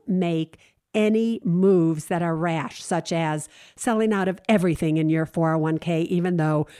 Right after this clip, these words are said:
you're only thirty-five years of age. Don't do it.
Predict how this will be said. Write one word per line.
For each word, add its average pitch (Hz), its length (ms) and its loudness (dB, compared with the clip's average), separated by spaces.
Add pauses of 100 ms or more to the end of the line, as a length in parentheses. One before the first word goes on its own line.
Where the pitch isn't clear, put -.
(100)
you're 170 160 0
only 156 180 0
thirty-five 156 600 0
years 147 260 0
of 147 120 -2
age. 151 320 -4 (280)
Don't 147 320 -2
do 175 240 2
it. 240 220 -2